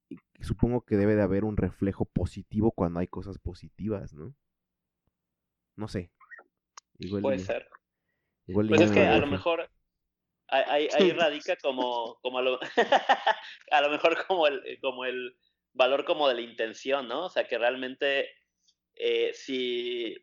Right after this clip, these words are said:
Speaker 2: pues, digo, las dos personas que están procreando nueva vida,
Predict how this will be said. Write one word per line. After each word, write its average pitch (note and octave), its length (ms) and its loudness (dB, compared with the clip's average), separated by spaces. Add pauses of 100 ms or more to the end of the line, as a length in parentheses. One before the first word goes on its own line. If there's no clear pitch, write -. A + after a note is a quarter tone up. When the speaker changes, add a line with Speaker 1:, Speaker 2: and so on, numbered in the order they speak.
(100)
Speaker 2:
pues, - 440 -4 (420)
digo, C3 220 2
las A2+ 160 4
dos C3 160 2
personas C#3+ 520 0
que B2 80 -2
están B2 580 -4 (680)
procreando B2+ 760 0
nueva B2+ 340 0
vida, C3 520 -4